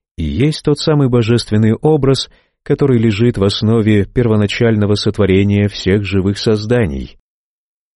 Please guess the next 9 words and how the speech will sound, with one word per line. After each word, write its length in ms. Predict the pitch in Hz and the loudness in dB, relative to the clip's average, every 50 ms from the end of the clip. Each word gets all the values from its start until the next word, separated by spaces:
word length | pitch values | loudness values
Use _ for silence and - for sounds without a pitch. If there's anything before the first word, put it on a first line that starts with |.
| _ _ _ _ | _ _ _ _
Эта 460 | - 143 147 - - 131 131 127 117 101 - - | -2 -2 -2 0 0 2 2 2 2 0 -2 -2
энергетическая 1000 | 139 135 131 123 120 123 117 - 127 117 - 110 - - - 110 110 107 104 117 | -2 0 0 0 -2 -4 -4 -4 -4 -4 -6 -8 -4 -2 0 2 2 2 0 -2
информационная 840 | 117 - - 107 110 110 - - 123 117 117 113 101 101 104 101 101 | -4 -4 -2 0 0 0 -2 0 0 2 2 2 2 0 0 0 -2
структура 720 | - - - 98 - - - 147 151 143 143 139 131 120 - _ _ _ _ _ _ _ | -2 -4 -8 -8 -8 -6 -4 -2 0 2 2 2 0 -2 -6 _ _ _ _ _ _ _
образуется 720 | 151 135 131 135 131 113 131 131 123 113 - - 127 120 | -2 0 2 0 2 2 2 0 0 0 0 0 -2 -2
вместе 420 | 104 101 113 120 117 - - 120 | 0 0 -2 -2 -2 -2 -4 -6
с 100 | 110 - | -6 -2
появлением 840 | - 123 110 101 87 78 98 127 139 135 131 127 123 120 110 101 95 | 0 0 0 0 0 0 0 0 0 0 0 0 2 2 0 0 0
нас 340 | 104 123 139 135 - - | 0 -2 -2 -2 -6 -12